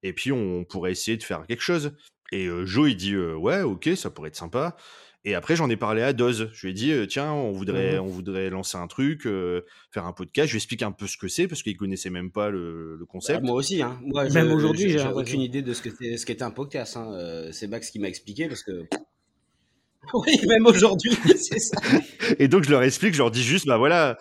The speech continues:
Speaker 1: je, je, je leur dis, c'est une, comme de la radio libre, euh, on fait la thématique qu'on veut, on fait ce qu'on veut, enfin, c'est très libre, euh, et, et voilà. » Et puis je dis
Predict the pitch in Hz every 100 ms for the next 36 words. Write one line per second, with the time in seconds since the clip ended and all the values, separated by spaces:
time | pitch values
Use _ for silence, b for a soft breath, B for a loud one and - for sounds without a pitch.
0 | B B - 135 104 127 127 110 139 113
1 | 123 110 185 - 113 - 143 131 120 107
2 | 113 101 113 139 196 143 110 104 104 101
3 | 104 123 113 107 107 104 - 104 104 95
4 | 131 175 185 175 127 - 101 - 87 107
5 | 143 151 131 98 98 - 95 - 104 101
6 | 147 147 95 92 92 92 - b _ 110
7 | 113 110 98 107 117 107 98 143 147 147
8 | 120 139 214